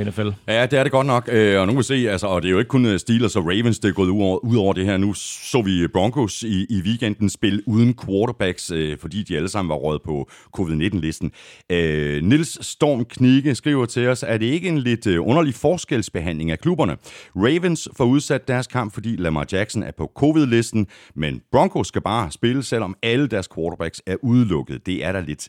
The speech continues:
Speaker 2: sært." Så Nils spørger, om der bliver gjort forskel.
Speaker 1: Altså, jeg vil sige, der bliver godt, øh, der bliver nok gjort lidt forskel, men den, den, den helt, øh, store, øh, argumentation for N F L her, det er jo, at,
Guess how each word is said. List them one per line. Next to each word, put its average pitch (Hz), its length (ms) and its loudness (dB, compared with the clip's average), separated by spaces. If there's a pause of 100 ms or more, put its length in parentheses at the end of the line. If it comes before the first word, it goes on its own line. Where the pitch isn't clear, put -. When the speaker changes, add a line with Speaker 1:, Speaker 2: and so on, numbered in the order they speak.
(120)
Speaker 2:
sært." - 500 -8 (360)
Så 80 320 0
Nils 123 200 0
spørger, 120 160 -4
om 85 80 -6
der - 80 -6
bliver 80 300 -2
gjort 73 240 -8 (200)
forskel. - 340 -10 (640)
Speaker 1:
Altså, - 140 -8
jeg 123 100 0
vil 131 120 0
sige, 156 160 2
der 170 80 4 (140)
bliver 175 160 4
godt, 151 220 0 (140)
øh, 127 240 0
der 127 40 -4
bliver 151 180 0
nok 165 200 2
gjort 127 200 2
lidt 123 300 0
forskel, 110 580 -6
men 120 160 0
den, 123 160 -2
den, 123 320 -2
den 117 160 -4
helt, 151 380 -4
øh, 110 180 -6 (200)
store, 151 540 0 (240)
øh, 113 320 -12 (300)
argumentation 135 680 2
for 127 100 0
N 117 120 0
F - 80 -6
L 143 120 2
her, 120 180 0
det 131 200 0
er 120 60 0
jo, 117 240 0 (380)
at, 120 460 -6